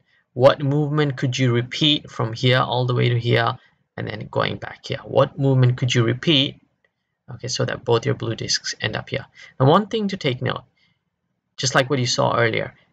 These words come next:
when you go past your disc and then you energize your magn-, ma-, electromagnet, when you go back, it's automatically gonna pick up the disc that comes on its way. All right, so this is a trick that you need to use.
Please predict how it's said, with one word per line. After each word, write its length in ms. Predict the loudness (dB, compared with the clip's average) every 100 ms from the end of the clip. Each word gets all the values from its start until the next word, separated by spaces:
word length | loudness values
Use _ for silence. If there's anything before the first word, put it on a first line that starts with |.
| _
when 120 | 2
you 140 | 4 2
go 280 | 4 4 4
past 680 | 0 2 4 2 0 -8
your 220 | -6 -2 0
disc 340 | 0 0 0
and 100 | 0
then 100 | 2
you 100 | 2
energize 500 | 2 2 2 2 0
your 80 | -2
magn-, 380 | 0 0 -2 -8 -12
ma-, 320 | -10 -8 -8 -2
electromagnet, 640 | -2 2 2 2 2 -2 -4 _ _
when 160 | -4 0
you 100 | 0
go 260 | 4 6 6
back, 300 | 6 4 2
it's 160 | -6
automatically 560 | -2 -2 -2 -6 -10 -12
gonna 220 | -12 -14
pick 280 | -14 -18 -14
up 140 | -14
the 80 | -16
disc 320 | -14 -6 -6
that 240 | -6 -16 -4
comes 400 | -2 0 -2 -4 _ _ _ _ _ _ _ _
on 120 | -4
its 220 | -4 -6 -6
way. 180 | -6 -8 -16 _ _ _ _ -10
All 80 |
right, 340 | 0 2 2 -2 -14 _ _ _
so 200 | -8 -4
this 320 | -2 0 0
is 240 | -2 -4 -6
a 60 |
trick 300 | -6 -6 -6
that 100 | -10
you 80 | -8
need 180 | -8 -8
to 100 | -10
use. 360 | -10 -8 -10